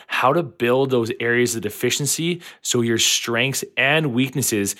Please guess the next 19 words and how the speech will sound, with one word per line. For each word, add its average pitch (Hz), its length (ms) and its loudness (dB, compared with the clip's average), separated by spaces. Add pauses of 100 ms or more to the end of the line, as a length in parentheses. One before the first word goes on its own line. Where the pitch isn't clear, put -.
(100)
can 120 200 -2
grow 107 440 2
simultaneously. 104 1160 -2 (380)
Or 135 100 0
hell, 135 380 4 (200)
your 147 120 0
strengths 160 560 2
can 143 220 -2
grow 135 320 4 (240)
exponentially 127 1200 2 (160)
and 127 180 2
your 123 140 4
weaknesses 120 840 0 (220)
can 123 240 0
continue 123 920 0 (180)
to - 80 -2
be 110 140 -2
pulled 120 520 0
up 107 300 2